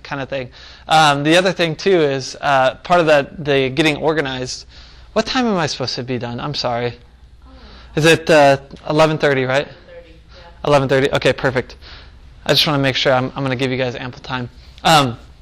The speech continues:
Speaker 1: the part of the being organized and, um, having databases is you could actually, you know, place on a map, depending on how many kids you have, of where each kid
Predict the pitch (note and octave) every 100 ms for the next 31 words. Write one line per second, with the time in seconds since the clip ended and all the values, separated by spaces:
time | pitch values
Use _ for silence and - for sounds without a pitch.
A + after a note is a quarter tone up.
0 | - - - - F3+ E3+ D#3+ D3 C#3+ G#3
1 | A3+ F#3 F3+ D#3 D3+ F#3 D#3+ F3+ G#3 E3
2 | C3+ C#3 D3+ - C3+ D3+ C3+ C3+ C3+ -
3 | C#3 C3 B2+ - - F3 E3+ E3 D3+ E3
4 | D3 C#3+ C3+ C#3+ C#3 - - - E3 D3
5 | F3+ A3+ D#3+ C#3+ D#3+ - D#3+ C#3+ C3+ -
6 | - D3+ C#3+ C3+ - F3+ E3 D#3+ C3+ C3+
7 | D#3 D3 C#3+ D3 E3 D#3 D3 D3 C#3 C3+
8 | E3 D#3 C#3+ C3+ B2+ A#2+ B2+ - - -
9 | - C#3+ C3+ B2+ - - - E3+ D3 E3+
10 | F3 E3+ E3+ D#3+ - - E3+ D3 C#3 D3